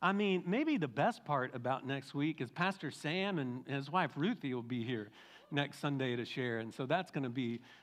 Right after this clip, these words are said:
uh, awesome. You still can't have him as your pastor. There's a,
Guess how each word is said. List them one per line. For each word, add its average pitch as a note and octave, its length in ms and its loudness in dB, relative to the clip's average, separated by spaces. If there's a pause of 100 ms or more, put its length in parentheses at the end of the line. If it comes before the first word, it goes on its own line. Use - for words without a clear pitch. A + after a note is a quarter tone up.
uh, B2 200 0
awesome. B2 400 0
You D3+ 80 0
still F#3+ 200 2
can't F3+ 220 0
have F3 160 4
him F3 140 2
as E3+ 160 2
your F#3 100 -2
pastor. E3 500 -2 (3000)
There's C3+ 300 -2
a, A#2+ 200 0